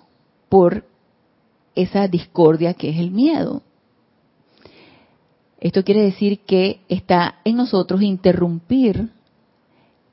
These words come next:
esa luz líquida prístina en nuestros vehículos inferiores y en nuestros nervios,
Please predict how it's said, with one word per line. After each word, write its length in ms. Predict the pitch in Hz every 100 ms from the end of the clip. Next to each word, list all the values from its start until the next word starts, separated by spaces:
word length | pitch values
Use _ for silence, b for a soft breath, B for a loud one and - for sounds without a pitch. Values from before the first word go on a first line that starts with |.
| _
esa 340 | 185 185 208 196
luz 380 | - 190 202 220 - - _
líquida 640 | - 196 190 196 190 196 - _
prístina 840 | 208 202 180 - 175 165 160 202 - _ _ - -
en 180 | 170
nuestros 300 | 175 180 208
vehículos 320 | 190 170 190 196
inferiores 320 | 190 185 190
y 80 | 202
en 100 | 185
nuestros 400 | 170 - 202 220
nervios, 640 | 214 180 151 151 196 -